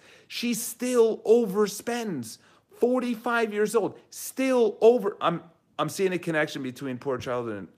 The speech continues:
and, n-, this is the thing, is that it's not a, it's not a poor childhood. It's the connection of, okay, bodybuilders on average are shorter than other people, not l-, like society.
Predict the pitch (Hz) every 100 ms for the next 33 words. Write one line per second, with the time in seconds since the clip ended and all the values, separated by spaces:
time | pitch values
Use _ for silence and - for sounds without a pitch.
0 | _ _ _ _ _ _ 175 - - _
1 | 170 180 214 233 175 - 175 147 131 113
2 | 123 - 147 185 226 240 - 139 - 190
3 | 165 123 - - _ - 165 160 156 147
4 | 147 131 - 135 - 160 - 135 143 190
5 | - - 180 160 - 139 131 123 113 -
6 | _ _ _ _ 151 - 165 120 107 -
7 | _ _ _ _ - 110 170 208 233 143
8 | 117 110 160 160 - 156 214 208 139 127
9 | 135 - - 131 - 165 160 160 156 -
10 | 135 - 131 131 127 131 120 - - _
11 | _ 143 151 135 - 95 - - 127 117
12 | - 127 113 107 107 95